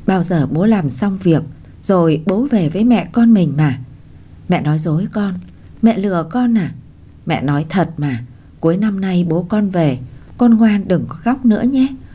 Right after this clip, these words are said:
Con ngoan thì bố mới nhanh về con ạ." Tôi nịnh con gái cả đoạn đường về, rồi tôi mua đồ chơi, mua búp bê, mua váy công chúa cho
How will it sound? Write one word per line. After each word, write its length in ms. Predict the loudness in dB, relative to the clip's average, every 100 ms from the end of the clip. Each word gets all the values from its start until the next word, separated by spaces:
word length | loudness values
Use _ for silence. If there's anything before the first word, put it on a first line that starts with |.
| -20 -6
Con 160 | 2 4
ngoan 240 | 6 4
thì 280 | 2 0 0 0
bố 140 | 2
mới 120 | 4
nhanh 260 | 4 4 4
về 320 | 2 2 0 -2
con 200 | 0 2
ạ." 220 | 0 -2 -8 -18 -20 -20 -20 -20 -20 -16 0
Tôi 320 | 2 2 0
nịnh 200 | -2 -2
con 160 | -6 -4
gái 360 | -4 -2 -4 0
cả 120 | 0
đoạn 300 | 0 -2 0
đường 240 | 0 0
về, 280 | 0 0 0 -4 -12 -16 -16 -6
rồi 340 | 0 2 2 2
tôi 120 | 4
mua 200 | 6 6
đồ 280 | 4 0 -2
chơi, 300 | -2 -2 2
mua 180 | 2 4
búp 320 | 2 0 0
bê, 220 | 0 0
mua 260 | 2 2 4
váy 200 | 2 0
công 280 | 2 0 0
chúa 220 | -2 -2
cho 180 | -2